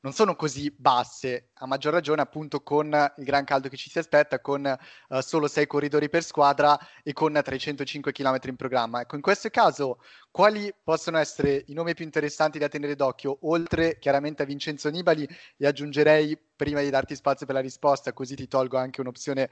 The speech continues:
che do quasi per scontata, a Greg Van Avermaet, che ha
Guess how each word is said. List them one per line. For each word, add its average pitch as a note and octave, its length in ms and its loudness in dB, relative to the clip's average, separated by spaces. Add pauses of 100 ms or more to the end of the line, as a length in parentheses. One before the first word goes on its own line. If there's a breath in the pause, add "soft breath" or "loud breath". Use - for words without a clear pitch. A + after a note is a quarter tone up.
(300 loud breath)
che C#3 100 -6
do C#3 140 4
quasi D3+ 300 4
per C#3 120 -4
scontata, C#3+ 720 2
a C3 260 -2
Greg D3 260 2
Van D#3 160 4
Avermaet, C3+ 420 0
che - 120 -4
ha C3+ 80 -2